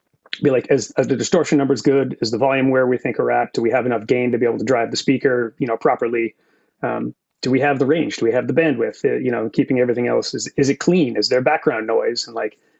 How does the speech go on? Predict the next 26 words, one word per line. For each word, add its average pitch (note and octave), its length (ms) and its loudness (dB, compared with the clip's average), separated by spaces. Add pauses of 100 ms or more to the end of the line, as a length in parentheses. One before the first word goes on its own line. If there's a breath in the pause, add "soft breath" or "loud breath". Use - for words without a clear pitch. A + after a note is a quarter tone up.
(260)
it's - 360 -2 (200)
im-, C3 200 0 (260)
it's - 160 -4
surprising E3 480 0
how C#3+ 100 0
much C3+ 220 0
of C3+ 60 0
that B2 160 -4
stuff B2 320 -2
is, A#2 260 0
like, A2 240 -4
it's A#2+ 300 -4 (240)
difficult C#3 320 0
to - 60 -18
catch - 340 0
unless B2 280 -2
you, B2+ 60 0
like, A#2 240 0
you B2 80 -2
get A#2+ 220 -2
it, A#2+ 100 -4 (140)
get B2+ 160 2
it A2+ 100 -4
from B2+ 280 0
the A2 60 -6
beginning. A2+ 400 -2